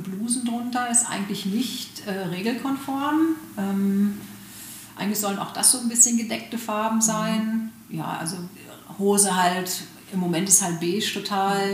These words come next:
Speaker 1: in. Ich weiß noch, als ich angefangen habe mit Hunterreiten, gab's diese rostroten
Speaker 2: Mhm.
Speaker 1: Hosen, die trägt ja <laughs> eigentlich kein Mensch mehr, aber es wäre auch okay. Also es ist jetzt nicht irgendwie
Speaker 2: Also kein Weiß, kein Schwarz,
Speaker 1: Ganz
Speaker 2: ne?
Speaker 1: genau, ja. Aber wie gesagt, auch das ist alles, äh, da im Regelbuch dann in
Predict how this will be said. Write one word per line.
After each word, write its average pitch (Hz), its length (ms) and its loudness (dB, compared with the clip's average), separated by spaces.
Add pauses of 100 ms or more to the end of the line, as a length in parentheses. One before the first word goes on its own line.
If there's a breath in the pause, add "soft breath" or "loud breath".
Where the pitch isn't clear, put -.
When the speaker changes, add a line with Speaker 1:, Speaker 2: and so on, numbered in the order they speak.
(200)
Speaker 1:
in. 196 240 4
Ich - 380 -6
weiß 160 140 0
noch, 175 120 -4
als 165 220 -4
ich - 80 -8
angefangen 190 400 -2
habe 180 160 -4
mit 175 80 -2
Hunterreiten, 185 340 -2
gab's 180 160 -2
diese 170 220 2
rostroten 214 800 0 (400)
Speaker 2:
Mhm. 196 40 0
Speaker 1:
Hosen, 208 300 2
die 196 100 -2
trägt - 240 -8
ja - 100 -4
<laughs> - 20 -4
eigentlich - 380 -4
kein 233 200 4
Mensch 220 320 2
mehr, 202 180 2
aber 190 160 0
es - 140 6
wäre 190 160 10
auch - 120 6
okay. 190 380 2
Also 156 180 4
es 160 120 8
ist - 100 6
jetzt 175 200 4
nicht 175 180 -4
irgendwie 160 360 -2 (120)
Speaker 2:
Also 170 220 0
kein 185 340 6
Weiß, 202 360 6
kein 170 200 4
Schwarz, 190 480 2
Speaker 1:
Ganz 226 280 6
Speaker 2:
ne? 214 60 0
Speaker 1:
genau, 170 400 -2
ja. 175 160 -4 (460 loud breath)
Aber 190 200 0
wie 196 80 2
gesagt, 190 240 0
auch 180 80 -2
das 180 200 0
ist - 100 -2
alles, - 440 -4
äh, 175 100 -10
da 180 120 -6
im 180 80 -6
Regelbuch 196 400 -8
dann 190 300 -4
in 185 380 -8